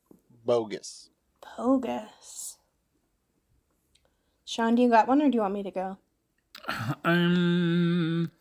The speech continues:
Speaker 3: I got one. Okay, I'll get one.
Speaker 2: 'Kay.
Speaker 3: So
Speaker 2: Okay.
Speaker 3: I believe that this is about a sort of cheesy magician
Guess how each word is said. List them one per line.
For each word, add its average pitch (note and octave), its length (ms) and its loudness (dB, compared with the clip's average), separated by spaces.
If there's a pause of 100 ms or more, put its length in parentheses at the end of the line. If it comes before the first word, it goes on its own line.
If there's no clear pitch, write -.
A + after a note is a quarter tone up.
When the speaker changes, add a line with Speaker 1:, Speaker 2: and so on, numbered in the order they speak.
(220)
Speaker 3:
I F3 100 -2
got D#3 240 0
one. G2+ 160 -4
Okay, A#2+ 240 -2
I'll A2+ 160 0
get F#2 200 -8
one. E2 180 -14 (460)
Speaker 2:
'Kay. - 240 2
Speaker 3:
So C#3 200 0
Speaker 2:
Okay. A#2+ 80 -2
Speaker 3:
I E3 160 6
believe D#3+ 500 0
that A2+ 140 -4
this B2+ 180 -4
is C3+ 120 -6
about A2+ 680 -2 (380)
a B2 100 -2
sort B2+ 300 0
of A2+ 260 -2 (140)
cheesy D#3+ 1040 2
magician A2 1000 -4